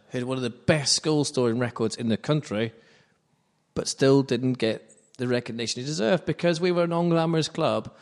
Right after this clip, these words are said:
doing what Wimbledon did, but with playing in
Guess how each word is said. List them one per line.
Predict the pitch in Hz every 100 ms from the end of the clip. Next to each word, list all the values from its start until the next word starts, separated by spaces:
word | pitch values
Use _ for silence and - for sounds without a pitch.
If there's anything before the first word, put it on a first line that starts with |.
| - _ _ _ -
doing | 151 147 147 135 - -
what | 131 -
Wimbledon | 165 170 147 113 113
did, | 104 117 120 - _ _ -
but | 143 120 -
with | 131 123
playing | - 135 131 127
in | 123